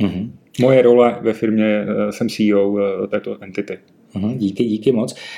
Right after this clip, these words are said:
Speaker 1: Eh, když se teď podíváme na Lean, tak kdy, eh, ty jsi se setkal, nebo kdy ti poprvé skřížila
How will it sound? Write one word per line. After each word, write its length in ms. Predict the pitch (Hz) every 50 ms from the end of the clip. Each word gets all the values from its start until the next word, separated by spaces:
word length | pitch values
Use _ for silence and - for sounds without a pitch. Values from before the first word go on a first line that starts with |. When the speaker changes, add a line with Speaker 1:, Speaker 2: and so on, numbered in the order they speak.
| - - - -
Speaker 1:
Eh, 100 | 117 107
když 200 | 110 107 107 -
se 180 | - - 127
teď 200 | 113 131 123 120
podíváme 400 | - 117 117 123 120 120 127 131
na 120 | 123 113 117
Lean, 220 | 110 95 87 87
tak 180 | - - 95 -
kdy, 500 | - 98 104 101 113 113 113 113 110 113 - _ _ _ _ _ - - -
eh, 100 | 104 104
ty 140 | - 120
jsi 140 | 107 - 127
se 160 | 123 - 127
setkal, 360 | 113 - 113 101 - - 110 107
nebo 160 | 107 101 107
kdy 160 | 104 110 104
ti 200 | 104 - 117 107
poprvé 500 | - - 107 92 - 107 107 110 110 107
skřížila 840 | 107 - - - - 117 110 104 98 101 107 107 107 107 107 -